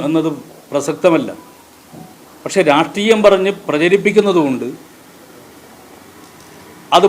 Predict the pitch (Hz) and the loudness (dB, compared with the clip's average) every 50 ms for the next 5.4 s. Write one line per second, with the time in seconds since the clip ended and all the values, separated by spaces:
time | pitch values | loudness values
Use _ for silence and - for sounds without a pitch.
0 | 175 175 170 180 190 185 190 185 180 175 170 165 156 160 151 139 127 139 147 160 | 4 4 4 4 2 2 2 2 2 4 2 2 2 2 0 0 0 0 0 2
1 | 156 160 156 165 165 165 160 147 160 156 165 185 180 180 175 170 170 170 170 160 | 2 2 2 2 0 0 -2 -4 -4 -2 0 0 2 2 2 2 0 0 2 4
2 | 160 165 165 160 160 160 160 160 160 156 156 156 156 151 147 143 143 139 143 143 | 4 4 4 4 2 2 2 2 0 0 0 0 0 0 0 0 0 -2 -2 -2
3 | 139 139 139 131 123 123 117 110 107 101 95 - - - - - - - - - | -2 -2 -4 -4 -4 -6 -6 -6 -10 -12 -16 -20 -20 -20 -20 -20 -20 -20 -20 -20
4 | _ _ _ _ - 147 170 175 185 190 196 196 196 196 180 170 165 170 170 170 | _ _ _ _ -4 -2 2 4 6 6 8 6 6 4 4 4 4 4 6 4
5 | 170 170 - 165 160 160 160 | 4 2 0 -4 -4 0 2